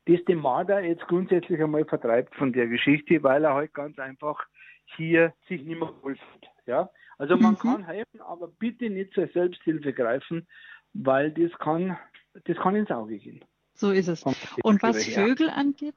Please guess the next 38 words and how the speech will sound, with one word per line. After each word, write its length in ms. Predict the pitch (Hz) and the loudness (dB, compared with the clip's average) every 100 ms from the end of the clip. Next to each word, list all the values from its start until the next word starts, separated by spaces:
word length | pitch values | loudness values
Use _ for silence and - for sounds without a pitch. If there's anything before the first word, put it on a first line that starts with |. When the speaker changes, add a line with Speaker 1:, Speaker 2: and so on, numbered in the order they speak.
| - | -6
Speaker 2:
was 280 | 208 - - | -6 -6 -14
Vögel 380 | - 208 240 262 | -2 2 4 4
und 180 | 220 202 | 2 -2
auch 140 | 190 | -4
Wildvögel 560 | 170 233 - - 285 285 | -2 -2 -2 -4 -2 0
angeht, 500 | 277 262 269 262 - | 2 2 2 -2 0
haben 140 | 208 | -2
Sie 120 | 196 185 | -2 -2
da 200 | 170 202 | -2 -4
spezielle 680 | - 220 - 226 226 226 | -6 -12 -2 2 4 2
Tipps? 400 | 226 254 - - - | 2 -4 -4 -14 -6
Kann 180 | - 190 | -2 0
man 160 | 190 | 0
auch 240 | 190 185 - _ | 0 -4 -6 _
für 440 | - - 180 180 180 | -8 0 2 2 0
Tauben 540 | - 185 214 202 196 | 0 2 4 4 2
auf 280 | 196 196 - | 2 -2 -4
Balkonen, 800 | 196 190 - 233 247 226 226 220 | -6 -4 -2 2 4 4 4 2
die, 240 | 190 190 - | -2 -10 -12
<laughs> 360 | 170 - 214 _ | -18 -10 -10 _
da 100 | - | -6
können 260 | 202 214 196 | 0 2 2
die 60 | |
Münchner 380 | 190 202 214 196 | 2 2 2 0
ja 180 | 180 185 | 2 2
auch 180 | 208 - | -2 0
Lieder 260 | 208 220 208 | 2 4 2
singen, 320 | 220 208 214 - - - 233 | 2 0 0 -6 -20 -14 -6
äh, 180 | - 190 | 0 0
Tipps 340 | - 254 - - | 0 -4 -4 -6
geben, 320 | 233 262 254 | -4 0 0
wie 80 | 214 | 2
man 140 | 208 | -2
hier 180 | 202 226 | -2 -4
am 80 | 202 | -4
besten 280 | 202 - | -6 -6
verfährt? 580 | 202 196 - 214 302 - _ _ _ _ _ _ - _ - - | -10 -10 -4 -2 -2 -6 _ _ _ _ _ _ -20 _ -12 4
Speaker 1:
Ja, 260 | 190 208 | 4 6